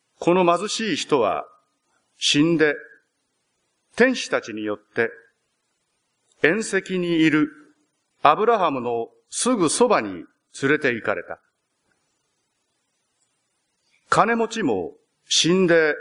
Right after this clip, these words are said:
葬られた。そして、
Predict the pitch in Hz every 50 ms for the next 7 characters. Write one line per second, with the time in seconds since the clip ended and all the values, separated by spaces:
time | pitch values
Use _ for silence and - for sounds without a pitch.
0 | - - - - 143 175 202 202 185 180 165 135 92 - - - - - _ _
1 | _ _ _ _ _ _ _ _ _ _ _ _ _ _ _ _ _ _ _ _
2 | _ _ _ _ _ _ _ _ - - _ _ _ _ - - 170 156 - -
3 | 196 185 180